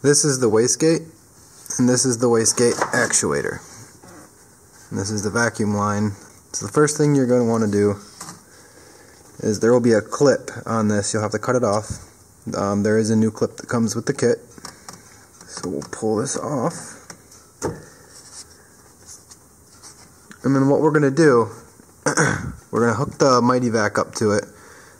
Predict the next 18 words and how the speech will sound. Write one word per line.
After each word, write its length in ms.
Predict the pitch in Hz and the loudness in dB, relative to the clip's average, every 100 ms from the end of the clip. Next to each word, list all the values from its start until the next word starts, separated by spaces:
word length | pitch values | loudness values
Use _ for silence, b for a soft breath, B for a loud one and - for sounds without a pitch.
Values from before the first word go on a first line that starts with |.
| B - | B -6
um, 320 | 101 98 101 | -2 0 -2
to 160 | 104 110 | -2 0
where 160 | 107 104 | 2 2
it's 140 | - | -2
putting 580 | - - 120 117 107 95 | -12 -6 -2 0 0 -2
pressure 480 | - 113 101 95 85 | 0 0 0 -2 0
out, 280 | 98 - | -2 -2
not 200 | 104 101 | -4 -4
creating 340 | - 110 104 98 | -2 -2 0 0
a 60 | |
vacuum. 500 | 95 101 98 95 98 101 B B B B B B B B - - | -2 -4 -4 -4 -4 -6 B B B B B B B B -16 -2
And 200 | 127 123 | 2 4
then 220 | 123 120 | 4 2
we 140 | 123 123 | 2 0
are 120 | 120 | 0
gonna 200 | 123 120 | 0 0
be 80 | 120 | 2
watching 640 | 127 139 131 120 113 | 2 2 0 0 0